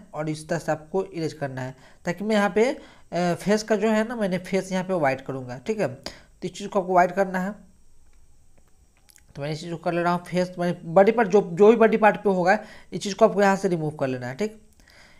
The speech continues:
इतना कुछ करना है तो साइन वाले मार्क पे क्लिक करके डन कर लेना है। डन करने के बाद दोस्तों, बैक आना है। बैक आने के लिए आपको मिल जाएगा बैक एरो, आपको इस पे क्लिक करके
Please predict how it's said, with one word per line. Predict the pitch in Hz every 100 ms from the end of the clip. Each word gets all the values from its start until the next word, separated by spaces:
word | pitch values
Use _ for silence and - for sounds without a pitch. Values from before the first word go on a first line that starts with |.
| _
इतना | 196 202 285
कुछ | 262
करना | 262 262
है | 247
तो | 240
साइन | - 208 220
वाले | 214 208
मार्क | 165 160
पे | 160
क्लिक | 170 156
करके | 156 135
डन | 131
कर | 139
लेना | 139 139
है। | 156 - - - 156
डन | 208
करने | 254 269
के | 277
बाद | 254 254
दोस्तों, | 247 240 160
बैक | 160 156
आना | 151 143
है। | 143
बैक | 185 220
आने | 233 254
के | 254
लिए | 254
आपको | 233 226
मिल | 202 196
जाएगा | 190
बैक | 170 151 160 170
एरो, | 165
आपको | 185 - 147 170
इस | 170
पे | 165
क्लिक | 151 156
करके | 160 147